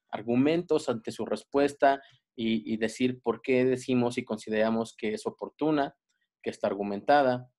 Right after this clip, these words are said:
que es crítica y que es justificada. Y entonces esto al estudiante lo tiene que motivar, incentivar a per-, a buscar más participaciones argumentadas ante los demás y compartirlas. Una escucha activa e-, en este caso también la lectura activa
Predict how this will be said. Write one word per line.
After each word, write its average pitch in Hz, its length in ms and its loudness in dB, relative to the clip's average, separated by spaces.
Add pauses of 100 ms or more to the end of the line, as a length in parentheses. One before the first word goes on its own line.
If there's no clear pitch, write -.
(160)
que 104 100 -12
es - 120 -14
crítica 127 440 -2
y 113 80 -2
que 110 100 -4
es - 80 -10
justificada. - 680 -12 (360)
Y 113 100 -6
entonces 107 600 -4
esto 123 300 0
al 123 80 4
estudiante 113 380 -2
lo 110 260 0
tiene 117 260 -4
que 120 160 -4
motivar, 117 600 0 (260)
incentivar 113 840 0
a 107 160 -10
per-, 104 260 -4
a 107 60 -2
buscar 107 320 0
más 139 200 0
participaciones 131 840 -2
argumentadas 117 720 2 (200)
ante 107 240 -8
los 104 120 -4
demás 117 280 -2
y 120 80 -10
compartirlas. 98 840 -8 (1300)
Una 143 160 2
escucha 147 320 2
activa 185 680 2 (220)
e-, 117 160 -10
en 113 140 -2
este 120 180 -2
caso 117 200 -2
también 110 240 2
la 117 80 4
lectura 117 540 2
activa 127 600 0